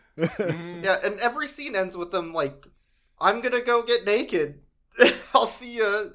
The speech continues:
Speaker 3: in a bit." And then Wilma's,
Speaker 1: Ah.
Speaker 3: like, talking to her mother or something, and then goes back to her, her love life with Betty. Like, okay.
Speaker 1: Yeah, yeah.
Speaker 3: I,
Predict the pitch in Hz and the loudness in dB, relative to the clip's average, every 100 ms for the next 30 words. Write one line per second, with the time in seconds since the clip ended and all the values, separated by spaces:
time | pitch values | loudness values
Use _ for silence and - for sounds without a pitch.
0 | 175 180 185 220 214 165 - _ _ - | -8 -6 -4 -2 0 -2 -4 _ _ -20
1 | - - - 143 175 175 190 202 190 185 | -20 -20 -10 -4 -2 0 0 0 -2 -2
2 | 175 185 185 185 170 170 160 165 170 147 | -4 -2 -2 -2 -6 -4 -4 -2 -2 -2
3 | 117 117 127 117 120 117 113 120 127 131 | -4 -4 -4 -6 -4 -6 -6 -4 -4 -6
4 | 123 123 139 139 139 139 143 - 139 131 | -10 -4 -4 -4 -4 -4 -4 -8 -12 -10
5 | 123 123 131 127 127 135 120 110 104 104 | -8 -10 -10 -8 -4 -4 -4 -8 -8 -10
6 | 117 107 120 120 104 101 104 110 110 131 | -14 -12 -6 -6 -6 -12 -12 -12 -10 -10
7 | 135 175 120 113 156 151 117 _ _ _ | -4 -4 -4 -2 0 0 -2 _ _ _
8 | - 151 135 104 - - - - - _ | -8 -2 -2 -4 -12 -20 -20 -20 -20 _
9 | _ _ _ _ _ _ _ _ _ - | _ _ _ _ _ _ _ _ _ -6
10 | 196 | -4